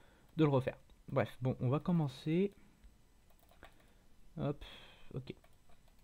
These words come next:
Donc c'est ici. Est-ce qu'il y a du monde déjà ? Ah, ah, il y a du monde qui font la quête. Euh, je vérifie sur les streamers le temps. Donc, donc mon absence, oh là là,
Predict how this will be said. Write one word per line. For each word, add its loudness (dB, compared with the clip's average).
Donc -8
c'est -4
ici. -4
Est-ce -4
qu'il 0
y 2
a 2
du 4
monde 4
déjà ? 0
Ah, 4
ah, 2
il 0
y 0
a -2
du -2
monde 2
qui -6
font -4
la 0
quête. -10
Euh, 4
je -4
vérifie -2
sur -6
les -2
streamers -4
le -2
temps. 2
Donc, 4
donc 0
mon 8
absence, 4
oh 6
là 8
là, 6